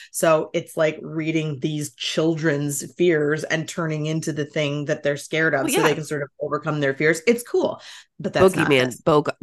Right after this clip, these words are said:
Speaker 2: boggart, bog-, it's, like, similar.
Speaker 1: It's similar,
Speaker 2: Yeah, I thought
Speaker 1: I
Speaker 2: this one
Speaker 1: suppose,
Speaker 2: was
Speaker 1: yeah.
Speaker 2: so fascinating because you think of fairies as being, like, these nice little things, and no.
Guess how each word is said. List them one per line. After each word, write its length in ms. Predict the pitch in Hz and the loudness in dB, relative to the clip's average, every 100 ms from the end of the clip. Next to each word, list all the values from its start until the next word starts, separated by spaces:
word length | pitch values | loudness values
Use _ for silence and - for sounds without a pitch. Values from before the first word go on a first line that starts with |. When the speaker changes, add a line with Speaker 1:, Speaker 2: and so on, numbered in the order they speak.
| 170 | 0
Speaker 2:
boggart, 500 | 170 170 165 165 - | 2 4 4 2 0
bog-, 200 | 156 151 - | -2 -2 0
it's, 300 | 196 - 381 | 0 0 -4
like, 160 | 415 | -4
similar. 500 | - 170 143 117 226 - _ _ _ _ - | -4 -2 0 0 -2 -8 _ _ _ _ -6
Speaker 1:
It's 200 | - - | -2 2
similar, 320 | 233 185 156 | 4 4 6
Speaker 2:
Yeah, 60 | |
I 100 | 147 | 6
thought 20 | 247 | 6
Speaker 1:
I 100 | 254 | 4
Speaker 2:
this 160 | 226 233 | 2 2
one 80 | 220 | 2
Speaker 1:
suppose, 80 | |
Speaker 2:
was 240 | 170 160 147 | 2 2 0
Speaker 1:
yeah. 160 | 135 | -4
Speaker 2:
so 240 | 135 - 151 | -4 -2 -2
fascinating 480 | 139 139 - 147 156 | 0 -2 0 -2 -2
because 260 | - 151 | -6 -6
you 120 | 147 | -6
think 200 | 151 131 | -6 -4
of 80 | 156 | -4
fairies 380 | - 131 120 147 | 0 2 2 0
as 120 | 156 | -6
being, 180 | - 135 | -6 -6
like, 160 | 139 135 | -6 -6
these 180 | 156 | -6
nice 240 | 135 117 - | -2 -2 -2
little 160 | 135 | -4
things, 340 | 139 117 123 139 | -2 -2 -2 -4
and 200 | - 147 | -4 -4
no. 280 | 120 151 | -4 -6